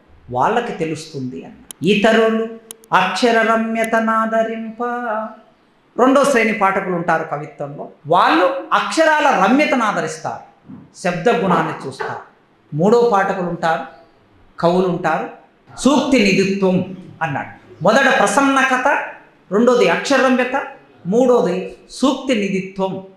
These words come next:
అన్నాడు. మనం చాలా సూక్తులను ప్రయోగిస్తూ ఉంటాం కవిత్వంలో. ఇవి ప్రజలకు సంబంధించిన నిర్మాణం. ఇట్లా చూసినప్పుడు లోతుగా చూసే ఒక అవగాహన దృక్పథం కవికి ఇస్తుంది.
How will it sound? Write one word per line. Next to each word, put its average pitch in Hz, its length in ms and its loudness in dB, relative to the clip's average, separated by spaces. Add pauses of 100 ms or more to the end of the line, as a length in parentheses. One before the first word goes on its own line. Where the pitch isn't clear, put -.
అన్నాడు. 139 420 -12
మనం 214 200 0 (120)
చాలా 233 200 0
సూక్తులను 226 520 -6
ప్రయోగిస్తూ 180 480 -6
ఉంటాం 147 300 -8
కవిత్వంలో. 139 800 -10
ఇవి 202 160 0
ప్రజలకు 202 420 2
సంబంధించిన 170 540 -6
నిర్మాణం. 135 440 -8 (220)
ఇట్లా 180 380 -2
చూసినప్పుడు 185 800 -4 (180)
లోతుగా 294 760 4
చూసే 277 380 2
ఒక 262 200 2
అవగాహన 240 720 0 (680)
దృక్పథం 160 440 -4 (200)
కవికి 180 300 0
ఇస్తుంది. - 400 -10